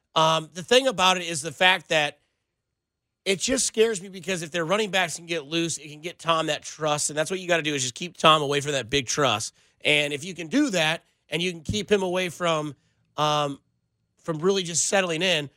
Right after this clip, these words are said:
which is a clearly obvious statement, but I will say this. When it comes to the other side of the team,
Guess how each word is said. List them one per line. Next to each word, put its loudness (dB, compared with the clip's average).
which -4
is -2
a -2
clearly 2
obvious -2
statement, -2
but 2
I 4
will -2
say 0
this. -4
When 2
it -4
comes -2
to -10
the -12
other 4
side 0
of -2
the -6
team, -8